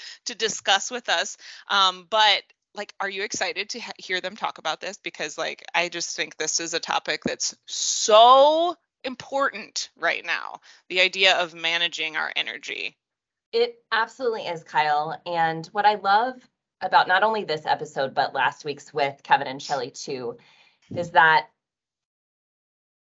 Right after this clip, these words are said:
Speaker 2: the information is so profound from an individual level of how to manage your own energy. But when we're working in the club environment, the club is sort of a living, breathing thing too. So
Speaker 1: Mm-hmm.
Speaker 2: we have to learn how to manage the energy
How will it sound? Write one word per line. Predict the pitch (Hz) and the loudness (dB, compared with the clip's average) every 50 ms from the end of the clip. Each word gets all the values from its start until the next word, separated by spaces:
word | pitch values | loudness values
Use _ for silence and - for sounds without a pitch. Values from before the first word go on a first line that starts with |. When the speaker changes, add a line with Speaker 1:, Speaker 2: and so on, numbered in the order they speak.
| _ _ _ - | _ _ _ -4
Speaker 2:
the | - - | -2 -2
information | - 208 247 247 220 196 190 - 185 180 | -2 -2 -2 -4 -2 -4 -4 -6 -6 -6
is | 165 160 | -6 -6
so | - - 165 | -4 -4 -6
profound | 156 - 170 165 - - 151 147 151 143 139 | -4 -4 -6 -6 0 4 4 4 4 4 0
from | - 160 151 | -4 -4 -4
an | 143 139 | -4 -2
individual | - 160 160 156 156 156 147 147 160 160 143 131 120 | -4 -4 -4 -4 -2 -2 -2 0 0 -2 -2 -2 0
level | 127 117 117 113 107 110 | 0 0 0 0 -2 -2
of | 117 117 117 | -2 -2 -2
how | - - 156 147 143 | 2 4 6 6 6
to | - - 165 | 4 -2 -4
manage | 156 147 143 143 139 - | -2 0 0 -2 -2 -4
your | 151 139 - - | -6 -6 -4 -4
own | 143 143 - | -6 -6 -6
energy. | - - 165 131 131 131 - 131 82 - - - _ - - _ _ _ | -8 -8 -8 -10 -10 -10 -12 -14 -14 -16 -16 -18 _ -20 -20 _ _ _
But | - 170 160 | -6 -4 -2
when | - 175 165 | -2 -2 0
we're | 165 160 156 | 0 -2 -2
working | 156 170 175 175 - 208 185 | 0 0 0 0 -2 -4 -4
in | 170 160 | -2 -2
the | 151 156 | -2 -4
club | - - 170 156 151 | -2 2 2 2 2
environment, | 156 151 147 151 135 135 147 147 151 147 143 143 135 131 - - - - - _ _ _ _ _ _ _ _ _ _ _ _ _ - | 0 -2 0 2 2 4 4 2 0 -2 -2 -2 -2 -2 -4 -8 -14 -18 -18 _ _ _ _ _ _ _ _ _ _ _ _ _ -2
the | - 196 | -2 -2
club | 202 - - 240 277 330 339 320 | 0 2 4 4 4 4 4 0
is | 285 - - | -4 -4 -2
sort | 247 226 214 | -2 -2 0
of | 202 180 | 2 2
a | 180 | 2
living, | 165 160 175 175 170 175 170 160 | 4 4 2 2 2 0 -2 -2
breathing | - 147 156 156 156 147 147 143 139 | -4 -2 -2 -2 -2 -2 -2 -4 -4
thing | 135 - 143 123 123 127 | -4 -4 -4 -4 -4 -6
too. | 127 - - 208 185 - - - 202 180 | -12 -8 -4 -2 -2 -2 -2 -6 -10 -12
So | - - 214 185 175 165 160 | -4 2 6 6 6 6 6
Speaker 1:
Mm-hmm. | 160 185 - - - | 2 0 -6 -14 -12
Speaker 2:
we | - 190 202 | -12 -14 -8
have | 196 - 220 240 - | -4 -4 -4 -4 -4
to | - 214 | -8 -6
learn | 175 190 180 180 | -4 -2 -2 -4
how | 185 170 185 170 | -4 -4 -4 -4
to | 170 - - 170 | -4 -4 -10 -12
manage | 156 151 156 160 165 170 160 156 - - - | -10 -6 -4 -2 0 0 0 0 -2 -4 -6
the | - 147 - | -6 -4 -4
energy | - 165 170 170 170 - 165 151 147 147 | -4 -4 -4 -6 -6 -8 -8 -8 -6 -6